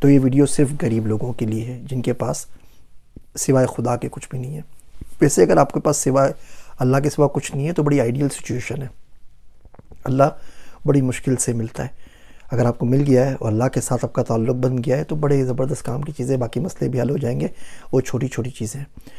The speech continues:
लेकिन बहरहाल आप बिल्कुल गरीब हैं और आपके पास कुछ नहीं है तो आप क्या करें, उसके ऊपर बात करते हैं।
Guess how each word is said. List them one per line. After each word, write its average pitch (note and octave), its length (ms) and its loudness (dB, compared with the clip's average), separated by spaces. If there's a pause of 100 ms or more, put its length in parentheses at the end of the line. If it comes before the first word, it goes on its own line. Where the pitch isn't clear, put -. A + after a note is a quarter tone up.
(280)
लेकिन D#3 200 4
बहरहाल D3 260 6
आप G3 100 10
बिल्कुल C#3 360 4
गरीब C3 280 2
हैं D#3+ 140 -2
और A#2+ 240 0
आपके A#2+ 200 0
पास C3 180 0
कुछ - 260 -4
नहीं C3 100 -2
है B2+ 40 -4
तो C3 100 0
आप - 80 -6
क्या B2 160 2
करें, - 180 -2
उसके - 180 -4
ऊपर A#2 140 -4
बात - 240 -6
करते - 300 -12
हैं। - 80 -16